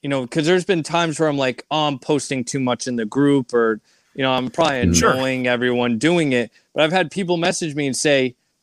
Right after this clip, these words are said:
Speaker 1: you know, "Husvar, like, your posts really, like, inspire me to
Speaker 2: Right.
Speaker 1: wanna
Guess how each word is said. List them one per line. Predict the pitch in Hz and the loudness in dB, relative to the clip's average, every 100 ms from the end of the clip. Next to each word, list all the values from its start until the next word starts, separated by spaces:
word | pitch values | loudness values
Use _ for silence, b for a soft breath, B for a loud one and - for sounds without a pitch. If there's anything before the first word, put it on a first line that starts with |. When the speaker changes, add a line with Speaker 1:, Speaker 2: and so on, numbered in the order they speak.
| - | -6
Speaker 1:
you | 160 | -2
know, | 131 | 0
"Husvar, | 123 170 - 165 151 | 2 0 2 2 4
like, | 139 120 | 2 0
your | 131 | -2
posts | 113 175 160 - | 0 0 0 0
really, | 127 147 147 139 | 0 2 4 2
like, | 131 123 117 - - _ _ | 2 2 0 -4 -20 _ _
inspire | 143 123 - 156 160 170 | -4 -4 2 4 6 4
me | 156 143 139 131 - - | 2 -2 -2 -6 -10 -6
to | 165 | -2
Speaker 2:
Right. | 131 | 2
Speaker 1:
wanna | 139 139 | 2 2